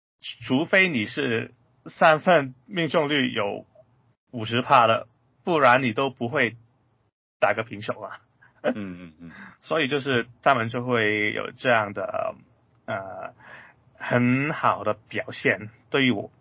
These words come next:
Speaker 1: 对于我们来讲。
Speaker 2: 嗯。好，那我们接下来就进入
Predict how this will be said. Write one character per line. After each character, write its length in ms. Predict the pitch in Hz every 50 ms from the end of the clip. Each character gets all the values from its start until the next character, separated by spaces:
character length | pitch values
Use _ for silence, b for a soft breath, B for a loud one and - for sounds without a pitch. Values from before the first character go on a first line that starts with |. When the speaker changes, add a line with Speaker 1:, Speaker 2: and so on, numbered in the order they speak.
| _ -
Speaker 1:
对 180 | 185 160 147
于 80 | 156 156
我 160 | 131 110 95
们 140 | 90 98 107
来 140 | 101 92 98
讲。 260 | - - - - _ _ _ _ _ _ _ _ _ _ _
Speaker 2:
嗯。 240 | - 92 82 - - - _ _ _ _ _ _ _ _ _ _ _ _ _ _ _ _ _ _ _ _ _
好， 260 | - 87 87 87 87 101 113 135 147 _
那 160 | - 117 110 95
我 60 | 90
们 340 | 90 92 92 90 87 87 87
接 160 | - 107 107
下 120 | 104 113 104
来 100 | 90 90
就 120 | 101 98
进 240 | 92 - - 110 98
入 200 | 95 101 92